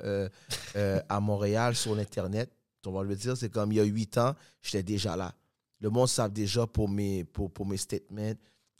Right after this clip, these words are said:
euh, puis j'étais un gars de, j'étais, j'étais un gars de valeur,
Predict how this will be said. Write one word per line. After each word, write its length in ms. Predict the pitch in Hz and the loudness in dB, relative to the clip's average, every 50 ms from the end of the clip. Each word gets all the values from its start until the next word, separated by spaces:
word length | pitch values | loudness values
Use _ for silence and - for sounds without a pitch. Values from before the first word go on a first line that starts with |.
| - 87 | -12 -8
euh, 280 | 95 90 90 85 64 - - | -8 -6 -6 -6 -8 -10 -12
puis 100 | - 101 | -10 -8
j'étais 160 | - - 104 | -4 -2 -2
un 40 | 98 | 0
gars 180 | 95 117 110 | 0 0 0
de, 100 | 101 90 | 0 -2
j'étais, 220 | - - - 107 98 | -4 -6 -4 -4 -6
j'étais 320 | 87 87 - - - - | -6 -8 -12 -10 -8 -6
un 40 | 98 | -4
gars 140 | 95 113 107 | -2 -2 -2
de 100 | 104 104 | 0 -2
valeur, 560 | 95 87 95 107 95 95 101 101 101 107 117 | -2 -2 -4 -4 -2 0 0 0 0 0 -2